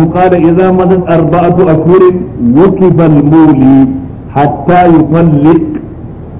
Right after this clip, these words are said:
ولا يقع عليه الطلاق حتى يطلق." أخرجه البخاري. An karɓo daga Abdullahi dan Umar, Allah ya kare da gare shi. Abdullahi dan Umar yace, "Idza madat arba'atu ashhurin wukiba al-mul."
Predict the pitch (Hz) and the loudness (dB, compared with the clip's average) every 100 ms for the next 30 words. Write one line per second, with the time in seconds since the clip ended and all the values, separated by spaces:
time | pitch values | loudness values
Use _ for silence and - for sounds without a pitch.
0 | - - - 113 127 143 156 180 170 170 | -16 -16 -10 -2 2 2 2 0 0 -2
1 | 160 151 175 160 - 143 156 180 180 - | 0 0 0 0 0 0 0 0 -2 -6
2 | - - 143 139 165 170 170 143 135 147 | -14 -6 -2 -2 0 0 2 0 0 0
3 | 127 120 135 - - - - 151 156 135 | 0 0 0 -4 -12 -12 -2 -2 -2 -2
4 | 160 160 143 143 117 104 101 95 - - | 0 2 2 0 0 -2 -4 -6 -6 -10
5 | - - - - - - - 180 180 196 | -14 -14 -14 -14 -16 -10 -2 0 2 2
6 | 208 175 160 160 170 170 160 175 175 165 | 2 2 0 2 2 2 0 0 0 2
7 | 165 147 139 151 147 139 143 120 123 117 | 2 0 0 0 0 0 0 0 0 -2
8 | - - - - - 101 117 160 190 185 | -6 -12 -10 -8 -8 -4 0 2 2 2
9 | 180 180 180 160 156 196 202 185 185 175 | 0 0 2 2 2 2 2 0 0 0
10 | 165 156 147 180 175 175 170 170 175 165 | 0 0 0 0 0 0 0 2 2 2
11 | 156 170 185 175 165 143 143 143 | 4 2 2 2 2 2 2 0